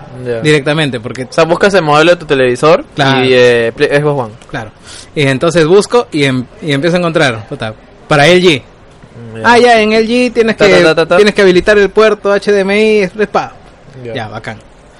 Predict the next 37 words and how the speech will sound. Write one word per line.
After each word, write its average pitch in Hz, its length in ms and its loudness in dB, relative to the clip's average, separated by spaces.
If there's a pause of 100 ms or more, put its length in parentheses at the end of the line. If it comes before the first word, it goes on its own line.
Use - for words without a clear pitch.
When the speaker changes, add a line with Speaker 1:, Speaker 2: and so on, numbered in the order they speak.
(460)
Speaker 2:
En 156 840 0
televisor, 185 560 2
este, 147 920 0
Panasonic. 165 520 0 (680)
Speaker 1:
Ya. 120 180 -8 (120)
Speaker 2:
Ah, 247 40 4
lo 226 100 2
único 247 200 0
que 220 80 0
tienes 226 200 -4
que 214 80 -2
hacer 226 300 2
es 208 340 2
decirle 190 540 -2
que 147 520 -2
transmita 175 520 -4
dat-, 185 180 0 (120)
este, 147 580 -4 (100)
el 143 140 -4
color 180 840 2
de, 147 720 -2
de 151 120 -4
rango 196 340 2
alto 196 420 0
por 143 340 -4
el 139 400 -6
H 180 160 -2
D 185 60 2
M 180 120 -2
I 170 60 -4
tal, 254 180 -6
pa. - 220 -8 (420)
Speaker 1:
Ya, 123 60 -10
ya 113 260 -12
Speaker 2:
Bacán. 127 300 -8
Speaker 1:
está, 107 220 -18
cerrado. 123 420 -8